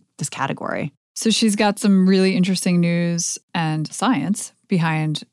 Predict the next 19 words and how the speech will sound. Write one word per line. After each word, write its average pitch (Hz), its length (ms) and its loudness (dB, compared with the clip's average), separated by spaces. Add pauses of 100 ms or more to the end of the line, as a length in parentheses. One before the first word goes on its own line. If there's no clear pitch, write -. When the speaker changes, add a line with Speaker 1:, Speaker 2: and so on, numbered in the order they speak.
(120)
Speaker 2:
uh, 151 240 -4
the 151 100 -10
benefits 156 520 -6
of 160 140 -6
meditation, 156 880 -4
some - 280 -6
of 151 140 -8
which 165 300 -6 (140)
are, 151 340 -2 (160)
let's 392 160 -2
list 392 180 -2
a 254 40 2
few. 165 340 -2 (320)
Lower 226 220 4
blood 180 280 0
pressure. 185 440 -2 (200)
Speaker 1:
Uh, 156 300 -2
yes. 175 460 -4
Um, 160 480 -4